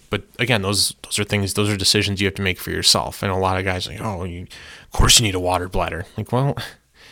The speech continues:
maybe. It, it just depends. You know, are you carrying your water in a water bladder? Are you carrying it in a water bottle? Um, are you using a chest rig and a backpack?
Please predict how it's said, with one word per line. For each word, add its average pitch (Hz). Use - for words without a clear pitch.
maybe. 127
It, 117
it 120
just -
depends. 101
You 101
know, 101
are 95
you 104
carrying 110
your 104
water 104
in 98
a 98
water 123
bladder? 147
Are 107
you 101
carrying 104
it -
in 101
a 95
water 90
bottle? 107
Um, 92
are 104
you 98
using 98
a 92
chest -
rig 101
and 92
a 92
backpack? 120